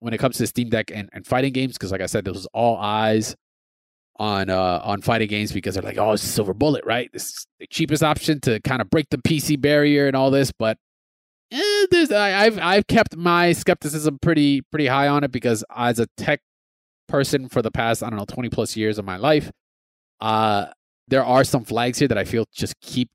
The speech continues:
getting missed. So I'm in Q two. I'm hoping to get my Steam Deck soon. Uh, once I do, there will be some content we'll be providing. I'll be actually making some videos for it, uh, to, for you guys, uh,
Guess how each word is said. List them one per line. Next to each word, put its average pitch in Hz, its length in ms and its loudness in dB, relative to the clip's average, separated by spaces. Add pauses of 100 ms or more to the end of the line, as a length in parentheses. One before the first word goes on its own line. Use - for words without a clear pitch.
(120)
getting 104 480 -8
missed. 151 420 -2 (1000)
So 104 220 -6 (260)
I'm 208 180 0
in 226 100 -2
Q 226 200 2
two. 214 300 4 (300)
I'm 131 140 0
hoping 170 220 6
to 175 60 2
get 165 120 2
my 165 100 2
Steam 160 240 -6
Deck 160 180 2
soon. 208 360 2 (380)
Uh, 117 180 0
once 151 200 4
I 156 80 4
do, 165 160 4
there 127 120 2
will 127 100 2
be 131 80 -4
some 113 180 -6
content 143 440 -2
we'll 120 100 -2
be 117 120 -2
providing. 135 540 0
I'll 101 60 -2
be 92 140 -10
actually 101 240 -8
making 104 200 -6
some 101 160 -6
videos 180 340 2
for 185 240 4
it, 175 80 -2 (380)
uh, 101 320 0 (160)
to, - 80 -10
for 104 240 -6
you 110 100 -2
guys, 117 540 0
uh, 101 300 0